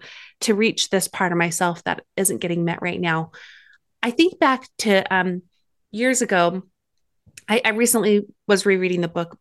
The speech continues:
Burnout by the Nagoski sisters, and they talk about how exercise is fundamental to completing the stress response cycle. And I was thinking back to seven years ago when I was probably the most burnt out in my life, and I was realizing I was exercising a ton.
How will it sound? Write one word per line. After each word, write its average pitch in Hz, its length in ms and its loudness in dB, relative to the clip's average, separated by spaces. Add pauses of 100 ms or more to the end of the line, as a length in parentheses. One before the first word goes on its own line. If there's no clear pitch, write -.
Burnout 160 340 -2
by 160 100 -6
the 160 80 -4
Nagoski 165 480 -4
sisters, 208 400 -2
and 190 80 0
they 175 60 -2
talk 170 200 -8
about 165 220 -4
how - 240 -4
exercise 165 560 -4
is - 220 -4 (280)
fundamental 180 800 -2 (360)
to 202 100 2
completing 185 400 -2
the 165 60 -4
stress 170 280 -6
response 208 340 -4
cycle. 254 420 -2 (380)
And 208 140 -2
I 214 60 2
was 214 140 -2
thinking 254 320 0
back 208 280 -2
to - 100 -10
seven 208 300 0
years 196 180 0
ago 180 180 -2
when 165 100 -2
I 165 60 -2
was 165 140 -6
probably 180 380 -4
the 170 100 -4
most 170 380 0
burnt - 180 -4
out 247 200 -4
in 240 60 2
my 247 140 2
life, 262 260 2
and 214 120 0
I 196 100 2
was 180 180 -2
realizing 190 580 0 (320)
I 220 100 0
was 269 140 0
exercising 190 600 -2
a 151 40 -2
ton. 180 280 -8